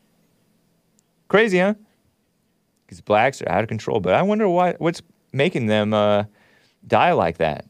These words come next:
That's, that's odd. It's curious. Anybody know? Lisa over there, our resident historian over in, in the Facebook crew. Shout out to the Facebook crew. What's going on with the black mothers and the wa-, and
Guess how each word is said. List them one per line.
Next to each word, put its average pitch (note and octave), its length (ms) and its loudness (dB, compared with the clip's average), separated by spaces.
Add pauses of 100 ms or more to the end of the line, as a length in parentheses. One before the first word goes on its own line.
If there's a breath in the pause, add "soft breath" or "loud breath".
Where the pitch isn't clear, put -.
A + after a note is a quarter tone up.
That's, - 220 -8 (340)
that's A3+ 240 -4
odd. G2 400 2 (600)
It's - 100 -20
curious. G#3 640 -2 (280)
Anybody G3 300 4
know? G3+ 400 2 (380 loud breath)
Lisa F#3+ 400 0
over D3+ 240 2
there, C#3+ 160 4
our C#3 180 4
resident E3 420 0
historian D#3+ 640 0
over C3 280 0
in, A2 380 -2 (120)
in B2 260 -6
the A#2+ 80 -2
Facebook D#3 540 0
crew. F2 400 -2 (200 soft breath)
Shout A2+ 320 0
out D#2 80 -4
to E2 80 -6
the D2+ 80 -12
Facebook D#2+ 480 -6
crew. E2 320 -4 (800)
What's F3 280 0
going A3 300 2
on G3 240 2
with F#3+ 140 -4
the - 60 -6
black D#3+ 340 0
mothers C3+ 380 -2
and A2 100 -2
the G#2+ 80 -2
wa-, A#2 200 -6
and A2 280 -6